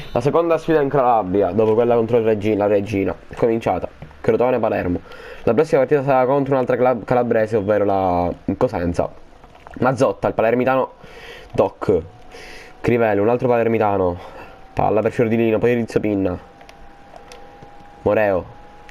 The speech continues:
C'è Silipo. Sono scordato di mettere Lucca, ragazzi, incredibile. Moreo, Fi-, eh, Silipo. Silipo. Ricciardo col tacco! E meno male che mi sono scordato di me di,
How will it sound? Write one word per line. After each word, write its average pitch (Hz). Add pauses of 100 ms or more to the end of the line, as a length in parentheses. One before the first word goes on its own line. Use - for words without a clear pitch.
C'è -
Silipo. 101 (2500)
Sono 107
scordato 117
di 117
mettere 113
Lucca, 107
ragazzi, 90
incredibile. 90 (560)
Moreo, 127 (420)
Fi-, -
eh, 107
Silipo. 147 (920)
Silipo. 156 (720)
Ricciardo 190
col 269
tacco! 214
E 147
meno 175
male 180
che 170
mi 165
sono 170
scordato 160
di 160
me 156
di, 143